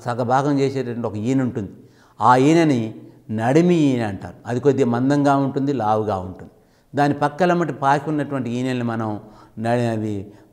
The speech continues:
పక్క ఈనెల అని చెప్పి అని అంటారు. దాని నుండి ఏర్పడే శాఖలను పక్క ఈనెలని చెప్పి అంటాం. మరి అన్నీ ఒక తీరుగా ఉన్నాయా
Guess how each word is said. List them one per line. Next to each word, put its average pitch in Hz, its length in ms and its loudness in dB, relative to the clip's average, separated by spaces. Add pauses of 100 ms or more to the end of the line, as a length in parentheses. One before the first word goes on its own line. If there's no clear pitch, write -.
(220)
పక్క 131 220 -2 (180)
ఈనెల 113 260 0
అని 104 200 -6
చెప్పి 101 200 -10
అని 95 140 -10
అంటారు. 90 220 -16 (160)
దాని 120 260 -2
నుండి 131 240 0 (420)
ఏర్పడే 113 320 -4 (100)
శాఖలను 120 520 -2
పక్క - 180 -12 (120)
ఈనెలని 104 420 -8 (420)
చెప్పి - 180 -12
అంటాం. 95 200 -12 (280)
మరి 147 180 0
అన్నీ 175 240 2
ఒక 165 80 2 (100)
తీరుగా 156 300 0
ఉన్నాయా 139 220 2